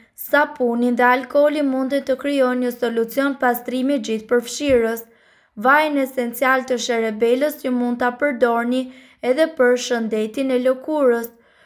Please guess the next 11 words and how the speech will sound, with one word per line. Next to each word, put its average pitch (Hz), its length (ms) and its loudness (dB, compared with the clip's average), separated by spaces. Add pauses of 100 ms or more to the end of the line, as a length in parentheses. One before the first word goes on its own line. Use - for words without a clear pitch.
(140)
Ky 311 180 -2
vaj 269 320 4
largon 254 600 0
infeksionet 254 800 -4
e 233 100 -2
lëkurës, 233 680 0 (400)
mykun 240 580 0 (220)
dhe 254 180 2 (100)
një 311 220 -4
kohës 269 420 2
thjesht 226 400 -2